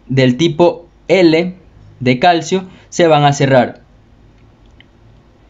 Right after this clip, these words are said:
mientras que se abren otros tipos de canales que son los denominados canales de potasio del tipo L,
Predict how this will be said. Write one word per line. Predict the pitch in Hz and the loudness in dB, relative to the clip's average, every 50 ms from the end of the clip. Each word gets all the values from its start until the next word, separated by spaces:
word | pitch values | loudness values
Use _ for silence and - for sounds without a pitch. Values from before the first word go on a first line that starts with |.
| _ _ _ _ _ _ _ _ _ _ _ _ _ _ _ _ _ _ _ _ _ _ _ _ | _ _ _ _ _ _ _ _ _ _ _ _ _ _ _ _ _ _ _ _ _ _ _ _
mientras | 147 160 175 175 185 175 160 - | 2 2 2 2 0 -2 -4 -2
que | - 185 185 190 - - - _ | 0 0 0 0 -2 -6 -16 _
se | - - - 151 151 | -16 -6 -2 0 2
abren | 165 185 180 160 160 160 165 170 - | 4 2 2 2 0 -2 -2 -2 -2
otros | 135 147 143 165 160 151 | -2 -2 0 0 -2 0
tipos | - 165 165 160 170 170 | 0 -2 0 0 0 0
de | 170 170 | 2 2
canales | 180 180 180 180 175 180 180 175 | 2 0 2 2 0 0 0 -2
que | 156 | -2
son | 143 151 151 | -2 0 0
los | 147 151 160 | 0 2 0
denominados | 160 160 156 151 147 147 151 160 160 165 160 156 147 | 2 2 2 2 2 2 4 4 4 2 2 0 -2
canales | 151 139 131 131 139 143 151 151 156 147 | -2 0 2 2 2 2 2 0 -2 0
de | 147 143 123 | 0 -2 0
potasio | - 147 151 147 185 175 165 - - 185 185 180 - - - - - - - _ | 0 -2 0 2 0 0 -2 -2 -6 -6 -6 -6 -10 -16 -20 -20 -20 -20 -12 _
del | 135 143 143 131 123 | 0 0 0 0 0
tipo | - 151 147 147 - 151 139 120 - - | 0 -2 0 0 0 0 0 0 -2 0
L, | 127 123 113 104 101 107 120 | 0 0 0 -2 -4 -6 -8